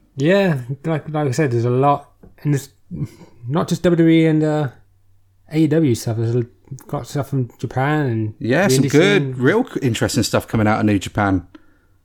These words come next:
Speaker 2: last night. So we're recording this on, uh, twentieth of November.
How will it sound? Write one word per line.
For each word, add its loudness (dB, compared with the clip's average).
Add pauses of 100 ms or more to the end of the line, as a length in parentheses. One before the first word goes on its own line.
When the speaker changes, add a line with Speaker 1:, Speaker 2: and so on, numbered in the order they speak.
(120)
Speaker 2:
last -2
night. 0
So 2
we're 6
recording 4
this 2
on, 4
uh, 4
twentieth 2
of 0
November. 2